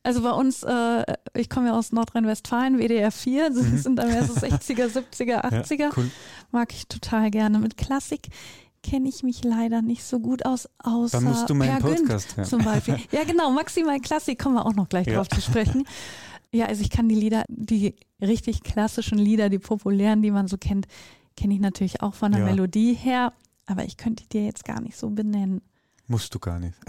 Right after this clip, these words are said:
Speaker 1: <laughs> Okay. Also deswegen, ähm, bin ich da hundert Prozent bei dir, dass du sagst, ja, das bringt den Menschen nochmal in eine ganz andere Emotion und hilft
Speaker 2: Mhm.
Speaker 1: ihm einfach auch, etwas rüberzubringen.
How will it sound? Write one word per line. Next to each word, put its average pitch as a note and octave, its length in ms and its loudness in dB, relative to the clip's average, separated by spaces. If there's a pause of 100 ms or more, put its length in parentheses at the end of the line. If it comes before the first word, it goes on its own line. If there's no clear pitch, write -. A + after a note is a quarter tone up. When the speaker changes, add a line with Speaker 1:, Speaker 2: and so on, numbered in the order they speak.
(240)
Speaker 1:
<laughs> B3+ 520 2
Okay. B3 420 0 (1000)
Also A3+ 240 0
deswegen, A3+ 640 2
ähm, G#3 340 2
bin A3+ 200 0
ich G#3+ 100 4
da A3 120 2
hundert A3 220 4
Prozent G3+ 360 -2
bei G3+ 140 2
dir, G3+ 100 4
dass F#3+ 200 -2
du G3+ 80 -2
sagst, F#3+ 340 -2
ja, F#3 220 0
das - 280 -6 (560)
bringt A3 240 4
den G#3+ 120 4
Menschen G#3 300 2
nochmal G3+ 240 2
in G3 60 0
eine F#3+ 100 2
ganz G3 240 -2
andere G3 240 2
Emotion F#3+ 520 0
und F#3+ 100 4
hilft A#3+ 400 2
Speaker 2:
Mhm. - 40 -2
Speaker 1:
ihm F3+ 320 0
einfach F3+ 460 -4
auch, E3+ 280 -4
etwas - 360 -6
rüberzubringen. F3+ 680 -4